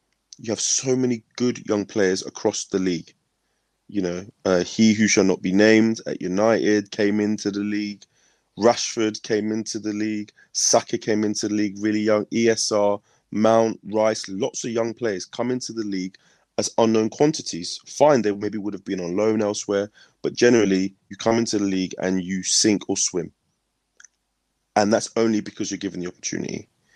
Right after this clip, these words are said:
He, he literally hasn't even been given the opportunity. And fine, fine.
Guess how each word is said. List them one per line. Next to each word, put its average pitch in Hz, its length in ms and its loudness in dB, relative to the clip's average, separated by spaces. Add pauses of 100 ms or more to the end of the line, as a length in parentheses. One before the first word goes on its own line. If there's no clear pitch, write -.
(220)
He, - 140 -2
he 117 120 -2
literally 110 520 0
hasn't - 480 0
even 98 200 -2
been - 160 -10
given 85 220 -8
the 82 80 -4
opportunity. - 560 -6 (500)
And 117 140 6
fine, 107 320 4 (640)
fine. 87 320 -4